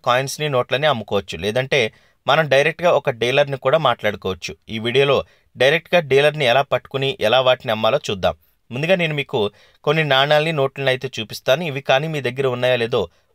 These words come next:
ఒకసారి చెక్ చేసుకోండి. ఉంటే కనుక మీకు మంచి లాభం వస్తుంది. ఇప్పుడు మనం చూడబోయే కాయిన్ రవీంద్రనాథ్ ఠాగూర్ గారి బొమ్మ అనేది ముద్రించి ఉంటుంది. అంటే ఆయన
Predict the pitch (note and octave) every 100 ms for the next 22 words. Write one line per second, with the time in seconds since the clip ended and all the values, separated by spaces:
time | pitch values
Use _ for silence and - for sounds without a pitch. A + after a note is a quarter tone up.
0 | - - - D3+ - A#2 - G2+ - F2
1 | - G#2+ C#3 C#3 C#3 D3+ A#2+ - _ _
2 | - D#3 D3+ C3+ D3 D#3 C3 C3+ C#3 -
3 | C#3+ F3+ F3 C#3+ C3+ B2+ C3 C3 C3+ C3
4 | C3+ - A#2+ C3+ E3+ A#2+ C#3 C#3+ C#3+ C#3
5 | A#2 A#2 A#2+ A#2 A#2 G#2+ G#2 A#2+ A#2+ B2
6 | C3 E2+ _ _ - A#2 B2 C#3 C3+ A#2
7 | C3+ F3 C#3+ C#3+ G#2+ - _ - A2 C#3